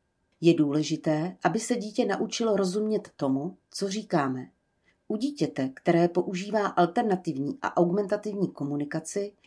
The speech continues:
je důležité, aby se naučilo rozumět různým vizuálním signálům. Za osmé. Vizualizace k podpoře porozumění řeči. Řeč je pomíjivá.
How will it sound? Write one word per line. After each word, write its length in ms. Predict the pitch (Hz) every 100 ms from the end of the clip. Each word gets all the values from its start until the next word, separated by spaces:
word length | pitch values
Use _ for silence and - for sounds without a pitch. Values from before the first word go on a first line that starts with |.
| _
je 160 | 156
důležité, 840 | 151 131 139 139 135 - 143 160 - _
aby 180 | 156 190
se 200 | - 226
naučilo 480 | 214 247 - 247 190
rozumět 560 | 160 165 190 202 196 -
různým 540 | 165 180 185 226 226
vizuálním 680 | 143 151 170 175 170 170 170
signálům. 800 | - 139 135 131 127 135 135 147 _ - _ _ _ _ _ _ _ _ _ _ _ _ _ _ _ _
Za 240 | 165 170 -
osmé. 460 | 156 - 139 139 - _ _ _ _
Vizualizace 760 | 147 180 220 254 254 240 233 220
k 80 | 214
podpoře 500 | - 175 - 190 208
porozumění 800 | 208 175 175 165 170 160 156 156
řeči. 400 | 151 139 - - _ _ _ _ _ _ _ _ _ _ _ _ _ -
Řeč 380 | 165 190 247 -
je 140 | 220
pomíjivá. 720 | 214 190 170 143 135 131 147